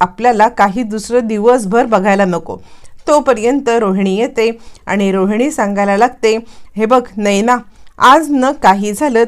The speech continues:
तरीसुद्धा तुला मी तयार करणार आहे." नैना आता चांगलीच गडबडते, "मला या तयार करणार म्हणजे आता यांना माझी पोलखोल होणार. अरे बापरे, नाही, नाही, माझी पोलखोल यांच्यासमोर होता कामा नये, पण आता काय सांगू या बाईला?"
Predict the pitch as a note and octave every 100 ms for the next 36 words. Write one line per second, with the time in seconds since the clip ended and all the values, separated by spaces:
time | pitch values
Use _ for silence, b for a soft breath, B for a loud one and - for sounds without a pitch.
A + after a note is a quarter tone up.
0 | A#3 G3 G3 F#3+ C4+ G#3 A#3 A#3 A#3+ A3+
1 | B3 A3+ A#3 A#3 G3 F#3 F#3 F3+ E3+ E3
2 | D#3+ F3+ - - - - F3+ E3+ E3 G#3
3 | D4+ G#3 A3+ G#3+ F#3 G3 F#3 F#3 E3+ F3
4 | F3+ F#3 F#3 b b - E3+ F3+ G#3 F3+
5 | F#3 A#3+ B3 B3 A#3 A#3+ - C4 A#3+ B3+
6 | b - A3+ A#3+ A#3 C#4+ C#4+ C4+ A#3+ G#3
7 | G#3 B3 B3 A#3 C#4 C#4+ D4 D4 C#4+ D4
8 | A#3+ A#3 F#3+ D3+ - - F#3 G#3 G#3+ F#3
9 | F3 E3 b b - G3 A#3 G3 F3+ b
10 | b - C4+ C#4 D4 C#4+ D#4 F4 E4 D4+
11 | C#4 G#3 G3+ G#3 G3+ D4 B3 B3 A3+ F#3+
12 | G3 G3+ G3 F#3 G3+ B3+ B3 B3 B B
13 | - D4 C4+ D4 D4 D#4 F4+ F#4+ F#4+ D#4
14 | D4+ C#4 A3+ G3 G#3 F#3